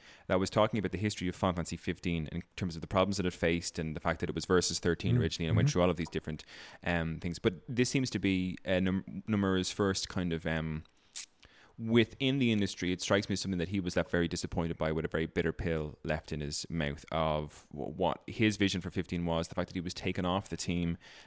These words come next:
Speaker 1: and someone else was left to finish that game. But the end of Kingdom Hearts three had a, s-, or even in Kingdom Hearts three, in the Toy Story world, there was a video game called Verum Rex in, that you could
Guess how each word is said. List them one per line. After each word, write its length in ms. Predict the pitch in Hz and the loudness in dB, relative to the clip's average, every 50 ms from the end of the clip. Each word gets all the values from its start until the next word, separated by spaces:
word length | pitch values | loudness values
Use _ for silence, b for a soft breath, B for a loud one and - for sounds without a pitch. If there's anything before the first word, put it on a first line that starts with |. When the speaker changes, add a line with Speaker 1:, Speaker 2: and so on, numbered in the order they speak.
| B - | B -12
Speaker 1:
and 100 | 85 87 | -8 -6
someone 220 | - 95 92 90 | -2 0 2 2
else 160 | 90 87 - | 2 2 0
was 100 | 90 85 | 0 0
left 140 | 90 80 - | 0 -2 -2
to 80 | - - | -6 -6
finish 220 | - 90 87 85 | -4 -4 -4 -2
that 160 | - 78 80 - | -2 -4 -2 0
game. 280 | - 95 92 90 90 B B B B B B B _ | 0 2 2 2 0 B B B B B B B _
But 180 | - 110 95 - | 2 2 2 4
the 140 | 123 117 117 | 4 4 4
end 120 | 127 139 | 4 4
of 100 | 139 - | 0 -2
Kingdom 240 | - - 131 120 104 | -2 0 0 0 2
Hearts 240 | 101 95 - - - | 2 0 0 -2 -4
three 400 | - - 117 117 113 110 101 90 | -4 -2 0 0 2 2 0 -2
had 640 | 85 - - 90 87 87 85 85 82 82 82 - - - | -4 -4 -2 0 0 0 0 0 0 -2 -2 -6 -6 -6
a, 440 | 87 87 85 82 82 80 82 80 80 - - _ - - - - - - - - - - - - - - - | -4 -2 0 0 0 -2 -2 -4 -8 -10 -16 _ -20 -20 -20 -20 -20 -20 -20 -20 -20 -20 -20 -20 -18 -14 -8
s-, 160 | - - - - - 110 107 113 107 | -6 -6 -4 -4 -4 -4 -2 2 4
or 160 | 113 107 104 - | 6 6 6 6
even 260 | 131 156 156 135 117 | 6 4 6 6 4
in 80 | 101 | 2
Kingdom 220 | 95 - 113 101 95 | 2 2 2 2 4
Hearts 200 | 92 90 - - | 2 2 0 -2
three, 440 | - - 107 95 90 87 85 - - | -2 0 0 0 2 0 -4 -6 -2
in 140 | - 101 101 | -2 0 0
the 60 | 92 92 | 0 0
Toy 220 | - - 139 135 | 2 2 2 4
Story 300 | 127 - - 110 98 92 | 4 4 4 6 6 6
world, 520 | 90 85 90 87 82 80 80 80 78 - - b b b b b b b b | 6 6 6 6 6 6 4 0 -2 -4 -10 b b b b b b b b
there 200 | - 101 101 98 | 6 6 8 8
was 500 | 92 90 90 90 87 85 82 85 82 - - - | 6 6 4 4 4 4 2 2 0 -2 -2 -2
a 60 | 90 | -2
video 420 | 87 85 - 120 127 127 107 98 | -2 2 2 2 4 6 4 4
game 280 | 87 90 85 82 82 85 | 4 2 0 0 0 -2
called 260 | - - 85 85 82 82 | -4 -4 -6 -6 -4 0
Verum 440 | 95 98 95 92 87 87 82 82 82 | 2 4 4 4 4 2 0 0 0
Rex 500 | 90 95 87 - - - - - - - - | 0 0 0 0 -4 -10 -12 -12 -12 -6 -2
in, 280 | 104 98 92 87 82 | 0 2 2 2 2
that 180 | - 92 - - | 0 0 0 0
you 80 | 107 - | 0 0
could 160 | - 87 | 0 -4